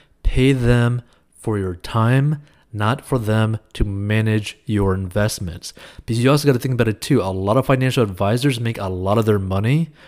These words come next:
from selling products to you. A lot of them don't even, like, how they make some of their money is not even how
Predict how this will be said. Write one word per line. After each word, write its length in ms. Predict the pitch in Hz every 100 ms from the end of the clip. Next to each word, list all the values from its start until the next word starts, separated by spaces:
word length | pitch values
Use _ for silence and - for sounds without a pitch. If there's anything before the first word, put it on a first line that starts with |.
| -
from 220 | - 123
selling 480 | 113 - 131 123 113 -
products 640 | - - 120 127 120 -
to 140 | - 101
you. 240 | 87 80 - - -
A 80 | 101
lot 220 | 101 123
of 60 | 151
them 120 | 147
don't 160 | 131 156
even, 380 | 135 131 127 - _ _ - -
like, 160 | 117 101 _ -
how 100 | 123
they 100 | 127
make 240 | 123 123
some 220 | 143 123
of 80 | 120
their 80 | 107
money 300 | 101 110 147
is 120 | 131
not 160 | 123 160
even 240 | 160 151
how 500 | 120 139 143 139 139